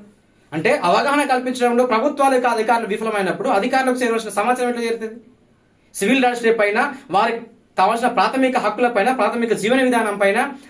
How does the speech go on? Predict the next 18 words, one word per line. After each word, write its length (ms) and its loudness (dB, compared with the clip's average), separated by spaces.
వాళ్ళకి 200 2
అవగాహన 300 2
కల్పించాలి. 480 0
వాళ్ళకి 320 2
ప్ర-, 180 2
ప్రైమరీగా 480 0
ఏముండాలో, 680 2
వాళ్ళకి 260 0
ఎలాంటి 360 2
జీవన 300 0
విధానాలు 400 0
ఉన్నాయి, 340 -2
కొంతమంది 640 0
గిరిజనులకు 600 2
సంబంధించిన 360 -4
ప్ర-, 160 0
ప్రత్యేక 720 -2
సంస్కృతి, 800 -2